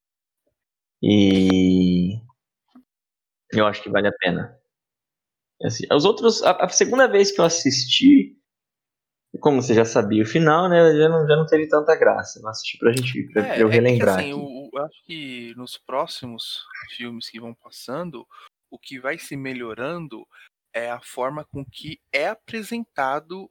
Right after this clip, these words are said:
Speaker 2: a, a história pra você, sabe? É, é, no primeiro, no, o que eu, o que eu
Speaker 1: Isso.
Speaker 2: tenho, assim, pra mim, que no primeiro filme,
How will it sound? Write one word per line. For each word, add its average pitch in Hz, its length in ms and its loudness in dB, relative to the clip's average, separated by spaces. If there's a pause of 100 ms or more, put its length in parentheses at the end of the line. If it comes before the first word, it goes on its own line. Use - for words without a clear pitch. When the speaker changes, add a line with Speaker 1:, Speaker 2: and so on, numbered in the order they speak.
(100)
Speaker 2:
a, 127 920 -10 (200)
a 123 120 -8
história 127 420 -8
pra 143 140 -14
você, 147 380 -14
sabe? 117 420 -10 (1120)
É, 113 260 -8 (880)
é, 117 140 -8
no 127 100 -8 (100)
primeiro, 147 500 -8
no, 170 200 -10
o - 20 -12
que - 60 -4
eu, 98 480 6
o 90 40 2
que - 100 -8
eu - 60 -14
Speaker 1:
Isso. - 420 -8
Speaker 2:
tenho, 165 200 -8
assim, 135 280 -16
pra 120 180 -18
mim, 127 160 -16
que 131 100 -20
no 135 80 -14
primeiro 131 520 -14
filme, 147 640 -16